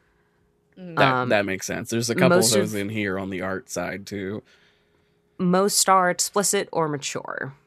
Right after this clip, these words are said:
Speaker 1: Dead
Speaker 2: I
Speaker 1: by
Speaker 2: have found
Speaker 1: Daylight, I
Speaker 2: one
Speaker 1: think.
Speaker 2: that's not porn, and I'm going to post it
Speaker 3: <laughs>
Speaker 2: in our Discord chat real
Speaker 1: Oh,
Speaker 2: quick,
Speaker 1: God.
Speaker 2: 'cause it's
Speaker 3: Great.
Speaker 2: a meme I've been seeing going around on art Twitter.
Speaker 3: <laughs> Oh, God, yes.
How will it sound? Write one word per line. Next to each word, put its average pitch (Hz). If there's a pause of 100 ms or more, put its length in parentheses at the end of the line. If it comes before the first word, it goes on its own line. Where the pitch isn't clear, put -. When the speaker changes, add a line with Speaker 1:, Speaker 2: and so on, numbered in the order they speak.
(180)
Speaker 1:
Dead 226
Speaker 2:
I -
Speaker 1:
by 131
Speaker 2:
have 127
found 165
Speaker 1:
Daylight, 151
I -
Speaker 2:
one 143
Speaker 1:
think. 135
Speaker 2:
that's 123
not 117
porn, 113
and 107
I'm 104
going 104
to 98
post 107
it 101
Speaker 3:
<laughs> -
Speaker 2:
in 104
our 101
Discord 117
chat 117
real 117
Speaker 1:
Oh, -
Speaker 2:
quick, 120
Speaker 1:
God. 151
Speaker 2:
'cause 110
it's 110
Speaker 3:
Great. 107
Speaker 2:
a 110
meme 123
I've 123
been 123
seeing 127
going 123
around 120
on 113
art 120
Twitter. 120
Speaker 3:
<laughs> 440
Oh, 160
God, 214
yes. 151